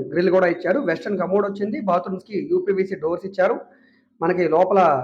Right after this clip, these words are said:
టైల్స్ ఫినిషింగ్ కూడా వచ్చిందండి పై వరకు. ఈ బెడ్‌రూమ్ డోర్స్ ఇవన్నీ కూడా లోపల ఫ్లష్ డోర్స్ అయితే వచ్చాయండి. నెక్స్ట్ ఇక్కడ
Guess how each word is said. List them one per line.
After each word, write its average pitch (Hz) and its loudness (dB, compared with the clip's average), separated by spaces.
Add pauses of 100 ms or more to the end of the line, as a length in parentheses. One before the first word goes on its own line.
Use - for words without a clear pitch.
(140)
టైల్స్ 180 0
ఫినిషింగ్ 180 0
కూడా 160 2
వచ్చిందండి 165 -2
పై 151 2
వరకు. 156 -2 (520)
ఈ 202 2 (300)
బెడ్‌రూమ్ 202 2
డోర్స్ 202 4 (100)
ఇవన్నీ 190 2
కూడా 190 4
లోపల 175 0 (280)
ఫ్లష్ 175 -4
డోర్స్ 208 2
అయితే 185 0
వచ్చాయండి. 190 2 (440)
నెక్స్ట్ 165 6 (400)
ఇక్కడ 170 4